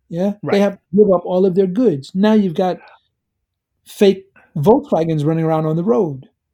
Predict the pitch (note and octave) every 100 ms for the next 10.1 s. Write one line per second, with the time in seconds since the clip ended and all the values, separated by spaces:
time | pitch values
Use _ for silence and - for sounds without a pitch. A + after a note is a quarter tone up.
0 | _ - F#3 D#3+ D#3 F3+ D3 D#3+ E3+ E3
1 | F#3 D#3+ C3 _ - D#3 D3+ D#3 D3+ C3
2 | A2 _ _ _ _ - - A3 F3+ -
3 | _ _ _ - G#3+ G3+ G#3 G#3 - -
4 | G3+ F#3+ F3+ D#3+ C3 D#3 - D#3 D3 C#3
5 | C#3 B2+ F#3+ G3 - C#3 D3 C#3 C#3+ A#2+
6 | A2+ C3+ D3 B2 B2 A2+ G2+ G2 G2 G#2
7 | - - - - - C#3+ B2+ D#3 D3 C3
8 | B2+ - G3+ G#3 D#3+ C3 A#2+ A#2+ A2+ C3
9 | D3 D3 A#2 A2+ A#2 A2 A2+ D#2 C2 A1+